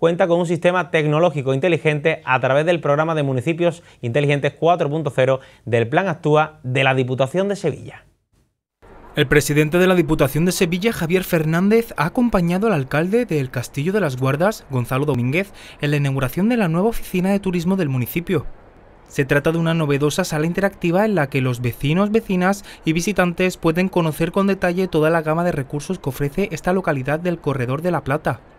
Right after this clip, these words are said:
Speaker 2: Fernández ha valorado el apoyo de la institución provincial a proyectos de esta índole.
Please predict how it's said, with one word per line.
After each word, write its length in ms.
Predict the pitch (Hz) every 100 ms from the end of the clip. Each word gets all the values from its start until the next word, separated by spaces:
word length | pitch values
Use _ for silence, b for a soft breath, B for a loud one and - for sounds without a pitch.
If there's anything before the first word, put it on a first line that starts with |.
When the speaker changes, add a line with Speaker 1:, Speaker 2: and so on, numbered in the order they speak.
| - -
Speaker 2:
Fernández 640 | - 147 156 165 175 180 160
ha 60 |
valorado 420 | 147 147 151 151 185
el 180 | 185 147
apoyo 400 | 131 135 147 196
de 80 | 156
la 60 |
institución 500 | 123 127 127 113 139
provincial 560 | 151 185 185 - 165 180
a 80 | 156
proyectos 580 | 135 143 143 196 175
de 80 | 139
esta 240 | 139 - 165
índole. 420 | 190 180 131